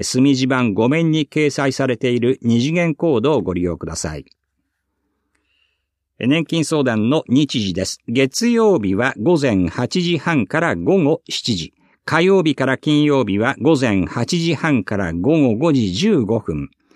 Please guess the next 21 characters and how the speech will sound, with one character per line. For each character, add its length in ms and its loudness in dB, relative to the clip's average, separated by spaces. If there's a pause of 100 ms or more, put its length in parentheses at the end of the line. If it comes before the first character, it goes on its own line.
(200)
第 300 2
二 140 4
土 160 4
曜 220 2
日、 240 -4
午 180 4
前 240 2
九 180 0
時 160 0
半 280 0
か 120 -2
ら 140 -2
午 220 2
後 140 0
四 180 0
時 100 -4
で 100 -10
す。 220 -12 (800)
祝 340 -2
日、 460 2
年 280 4